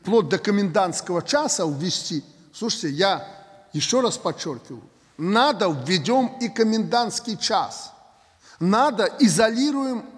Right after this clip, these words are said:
города и поселки и деревни.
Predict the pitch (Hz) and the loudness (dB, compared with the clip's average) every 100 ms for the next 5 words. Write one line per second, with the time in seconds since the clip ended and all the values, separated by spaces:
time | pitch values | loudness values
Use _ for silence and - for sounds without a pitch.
0 | - - 165 190 208 175 247 233 214 214 | -20 -12 -2 0 0 2 2 2 -2 -2
1 | 202 220 214 - 202 233 143 180 170 123 | 0 2 0 -2 -8 -8 0 2 2 0
2 | 113 | -8